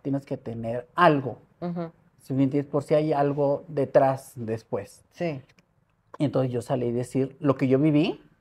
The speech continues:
Speaker 1: lo que yo vi. Te estoy hablando
Speaker 2: Lo
Speaker 1: de
Speaker 2: de
Speaker 1: esas
Speaker 2: las fiestas
Speaker 1: fiestas
Speaker 2: de
Speaker 1: de... más de veinte años, estas
Speaker 2: Ajá.
Speaker 1: fiestas. Eran aquí en el Hotel Holiday Inn Suites de aquí de la calle de Londres.
Speaker 2: Ujú.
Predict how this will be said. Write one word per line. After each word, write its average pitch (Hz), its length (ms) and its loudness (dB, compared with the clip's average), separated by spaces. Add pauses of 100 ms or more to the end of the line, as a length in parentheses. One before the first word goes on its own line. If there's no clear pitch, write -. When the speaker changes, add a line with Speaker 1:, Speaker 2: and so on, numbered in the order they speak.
(240)
Speaker 1:
lo 113 160 0
que 120 100 -4
yo 113 160 -2
vi. 139 180 -4 (680)
Te 135 60 2
estoy 135 200 4
hablando 139 360 8
Speaker 2:
Lo 190 40 8
Speaker 1:
de 196 60 6
Speaker 2:
de 208 60 8
Speaker 1:
esas 190 180 8
Speaker 2:
las - 40 -14
fiestas 135 540 8
Speaker 1:
fiestas 180 200 -2
Speaker 2:
de 151 160 -4
Speaker 1:
de... 135 180 6
más 139 260 4
de 131 80 2
veinte 120 320 -2
años, 123 400 -4
estas 165 220 -6
Speaker 2:
Ajá. 180 160 0
Speaker 1:
fiestas. 113 560 -8 (760)
Eran 123 380 4
aquí 127 300 -2
en 123 100 2
el 113 140 -2
Hotel 117 600 0 (360)
Holiday 123 460 0
Inn 120 140 -6
Suites 131 480 -6
de 123 80 0
aquí - 180 -4
de 117 120 0
la 117 120 -4
calle 117 220 -6
de 113 100 -6
Londres. 135 540 -4
Speaker 2:
Ujú. 175 300 -6